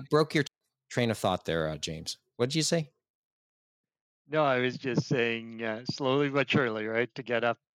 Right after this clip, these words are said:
Speaker 2: uh, the number of episodes.
Speaker 1: Well, yeah. Well, so we have the gang all here. Uh, Mike Nicholas, uh, sitting at six points. We're all online again, by the way,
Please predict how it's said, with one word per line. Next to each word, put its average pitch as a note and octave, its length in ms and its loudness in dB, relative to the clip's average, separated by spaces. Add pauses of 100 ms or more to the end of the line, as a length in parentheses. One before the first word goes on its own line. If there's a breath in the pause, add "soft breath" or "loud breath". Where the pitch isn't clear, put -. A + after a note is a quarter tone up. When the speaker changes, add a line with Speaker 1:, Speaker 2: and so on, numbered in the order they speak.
Speaker 2:
uh, A#2 360 4 (260)
the B2+ 80 -8
number A#2+ 320 -2
of C3 100 -2
episodes. A#2 600 -2 (520)
Speaker 1:
Well, E3 400 4
yeah. A2+ 360 0 (560 loud breath)
Well, F3 80 0
so F3+ 160 4
we E3+ 80 6
have E3 120 4
the D#3 80 4
gang C#3+ 240 4
all C3 200 4
here. A#2 320 4
Uh, A#2+ 240 4
Mike C3 260 4
Nicholas, D3 460 2
uh, C3 260 6
sitting C#3 320 2
at B2 140 2
six - 240 -2
points. C#3+ 280 0
We're E3 120 4
all A#3+ 100 6
online F2 420 2
again, D2 260 -8
by C#2 180 -12
the D2+ 80 -10
way, D#2+ 220 -12